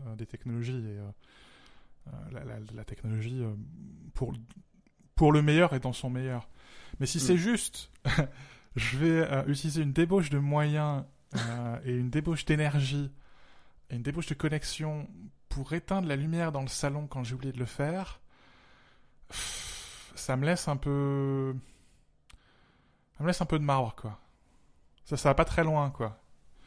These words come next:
Speaker 2: Ouais.
Speaker 1: Et si ça va pas très loin, bah, c'est pas de la technologie qui m'intéresse beaucoup, quoi.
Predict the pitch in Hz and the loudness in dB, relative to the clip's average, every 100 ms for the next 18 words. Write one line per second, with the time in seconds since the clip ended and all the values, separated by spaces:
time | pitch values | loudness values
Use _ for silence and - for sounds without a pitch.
0 | - - 135 117 113 - 147 143 156 - | -20 -10 -6 -4 -2 4 6 6 4 2
1 | 139 160 165 131 - 135 139 131 127 135 | 2 2 2 0 -2 -2 -2 -2 -4 -4
2 | 151 - 123 117 120 113 123 - - 165 | -4 -4 -6 -4 -6 -6 -8 -10 -12 -14